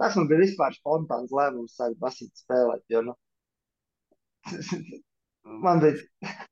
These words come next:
jo es jau, man bija tā doma, ka es sākšu basīt spēlēt, jā, es iešu tagad tur uz skolu, un, jo es Skognusē gāju uz skolu, man, es nezinu,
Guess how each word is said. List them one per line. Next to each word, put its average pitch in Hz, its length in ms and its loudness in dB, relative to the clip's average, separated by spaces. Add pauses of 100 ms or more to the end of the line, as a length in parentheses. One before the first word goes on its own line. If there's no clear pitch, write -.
(880)
jo 170 160 8
es 240 120 4
jau, 175 200 6
man 170 200 2
bija 160 160 4
tā 139 100 2 (100)
doma, 180 320 0
ka 135 120 -16
es - 80 -16
sākšu 151 280 -2
basīt 180 280 -8
spēlēt, 143 440 0
jā, 135 140 -2 (100)
es - 120 -12
iešu 160 280 0
tagad 120 240 -6
tur 127 200 -10
uz - 80 -14 (100)
skolu, 185 520 2
un, 131 100 -20 (160)
jo 151 80 8
es 160 120 4
Skognusē 151 540 0 (380)
gāju 139 280 4
uz - 80 -12
skolu, 165 360 2
man, 131 160 -12
es 123 120 -12
nezinu, 139 280 -6